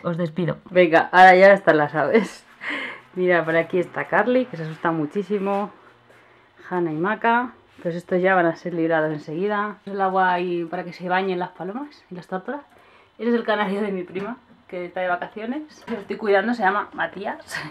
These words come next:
<laughs> Luego por aquí tenemos a Tequila. A ver si lo vemos. Tequila por ahí. Y por aquí tenemos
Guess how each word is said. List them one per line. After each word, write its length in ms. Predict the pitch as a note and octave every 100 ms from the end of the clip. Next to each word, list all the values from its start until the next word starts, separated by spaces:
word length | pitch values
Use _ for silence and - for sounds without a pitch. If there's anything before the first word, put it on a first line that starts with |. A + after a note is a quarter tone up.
| F3+
<laughs> 220 | F3 -
Luego 280 | A3 G3 F#3
por 160 | A3+
aquí 360 | A3+ G#3+ A3+ A#3+
tenemos 720 | A3 G3+ G#3 A3 G#3+ F#3 E3
a 120 | F3+
Tequila. 720 | - D#3 - A#3 A3 A3+ E4+ F4+ - - -
A 80 | F#3+
ver 220 | F3+ F#3 F3+
si 100 | E3+
lo 120 | E3
vemos. 480 | G3 A3+ A#3+ C4+ C4+
Tequila 340 | - - F3+ F#3
por 120 | F#3
ahí. 300 | F#3 B3+ D4+ - - F4 - - - -
Y 80 |
por 200 | A#3+ B3+
aquí 340 | B3+ B3 B3 B3
tenemos 680 | A#3 G#3+ G#3+ A3 A#3 -